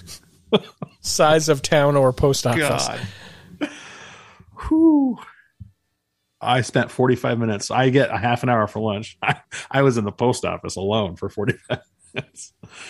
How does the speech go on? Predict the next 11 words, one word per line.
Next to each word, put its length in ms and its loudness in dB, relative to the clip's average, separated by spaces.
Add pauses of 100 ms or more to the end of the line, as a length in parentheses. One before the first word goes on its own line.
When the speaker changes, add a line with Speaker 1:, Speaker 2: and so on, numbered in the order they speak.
(640)
Speaker 2:
Uh, 340 0 (220)
it 120 -6
was 160 -4
a 60 -4
thing. 320 -8 (340)
Speaker 1:
So 160 0
Speaker 2:
<laughs> 40 6
I 0 -
Speaker 1:
let's, 260 4
Speaker 2:
appreciate 420 0
it. 120 -10